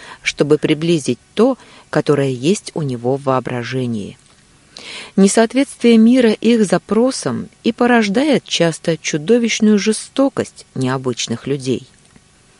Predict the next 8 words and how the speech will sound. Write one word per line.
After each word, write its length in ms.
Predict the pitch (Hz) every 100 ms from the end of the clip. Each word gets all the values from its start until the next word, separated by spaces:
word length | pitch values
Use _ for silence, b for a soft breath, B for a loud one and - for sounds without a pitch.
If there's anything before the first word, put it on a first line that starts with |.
| B B B B B B
Не 160 | 180
только 340 | - 269 269 220
дебилы 680 | 196 202 196 277 233 127 113
развлекаются, 960 | 151 160 147 143 - 202 214 - - 117 _
отнимая 580 | - - 143 156 175 151
жизнь 300 | 139 165 151
у 60 | 139
тех, 420 | - 214 262 -